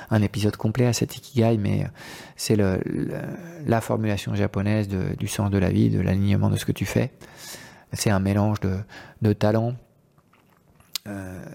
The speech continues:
de vocation, de, de, de profession et de passion. Euh, et ce travail profond pour, pour trouver ton ikigai, chacun a, notre, a, a son propre ikigai. L'ikigai d'une personne, ça peut pas être copié d'une personne à l'autre.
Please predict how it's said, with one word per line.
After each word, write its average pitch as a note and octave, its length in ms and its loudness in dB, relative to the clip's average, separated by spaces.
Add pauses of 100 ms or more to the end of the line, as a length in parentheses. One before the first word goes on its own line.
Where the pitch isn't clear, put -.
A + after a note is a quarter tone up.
(140)
de A#2 100 -2
vocation, A2 800 0
de, F#2+ 260 0 (160)
de, G2 280 0 (420)
de A2 80 4
profession A2 600 0
et G#2+ 60 4
de G2 60 4
passion. A2+ 480 -2 (560)
Euh, F#2+ 400 0 (140)
et G#2+ 280 4
ce - 160 2
travail C3 380 2
profond C#3 440 -2
pour, G2+ 220 -6
pour - 200 -12
trouver C3 340 2
ton G2+ 160 -4
ikigai, G#2+ 380 0
chacun C#3+ 500 0
a, F#2+ 160 2
notre, B2 420 2
a, G#2 180 0
a G2 60 -2
son C#3 240 2
propre - 320 0
ikigai. A2+ 460 0
L'ikigai A2 480 2
d'une G2+ 160 2
personne, A2 420 2
ça F2 160 -4
peut - 140 -4
pas A2+ 100 2
être - 160 -4
copié A2+ 340 2
d'une G2+ 160 -6
personne G2+ 320 -2
à F#2 100 0
l'autre. B2 320 -2